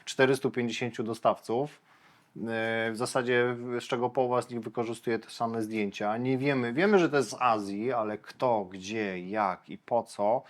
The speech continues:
tego nie wiemy. Czy, no właśnie, czy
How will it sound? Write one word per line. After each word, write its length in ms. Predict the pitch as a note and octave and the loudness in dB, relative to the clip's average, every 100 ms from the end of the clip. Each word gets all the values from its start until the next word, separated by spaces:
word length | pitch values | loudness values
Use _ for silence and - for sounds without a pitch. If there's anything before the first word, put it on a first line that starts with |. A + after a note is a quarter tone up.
| - - - | -20 -12 -4
tego 180 | A#2 | 0
nie 140 | C3+ C3+ | 2 2
wiemy. 300 | C3 G2 F2 - - - - _ - - _ | 0 0 -4 -14 -20 -20 -20 _ -20 -20 _
Czy, 760 | - - - D3+ D#3 D3+ D#3 D#3 - _ _ _ _ _ _ - | -6 -2 2 4 6 4 2 0 -12 _ _ _ _ _ _ -4
no 80 | G3+ | 0
właśnie, 300 | G3 C#3 A#2 | 0 -2 -6
czy 160 | - | -8